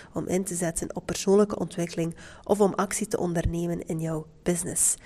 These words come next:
En dat is dus wat personal branding kan doen. Daarenboven moet je er ook je bewust van zijn dat het vaak weken, en als ik heel eerlijk ben, soms maanden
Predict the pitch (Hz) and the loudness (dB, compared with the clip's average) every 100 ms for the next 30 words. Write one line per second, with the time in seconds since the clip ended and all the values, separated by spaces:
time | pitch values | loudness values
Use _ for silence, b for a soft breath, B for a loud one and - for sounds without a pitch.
0 | B B - 175 202 214 - 190 - 170 | B B 0 6 8 8 4 -2 -2 -6
1 | - 175 175 160 165 151 147 143 - - | 0 0 0 -2 -4 -4 -4 -8 -10 -20
2 | - 165 147 160 - - - - - 175 | -8 -6 -4 -8 -12 -20 -20 -20 -10 -2
3 | 165 180 - - B B B B B B | -2 -4 -16 -20 B B B B B B
4 | - - 185 165 160 156 160 180 240 254 | -20 0 4 6 6 2 6 8 8 8
5 | 220 208 208 208 - - - 180 170 196 | 8 10 10 8 -4 -8 -2 0 6 8
6 | 240 - 262 240 254 202 170 - 165 165 | 8 4 6 6 6 6 2 0 0 0
7 | 160 170 214 302 233 165 165 165 202 196 | -2 2 4 4 2 2 0 2 4 6
8 | 202 226 196 196 214 - 170 165 175 165 | 4 4 0 0 2 2 2 0 -2 0
9 | 165 214 247 277 | 2 2 2 0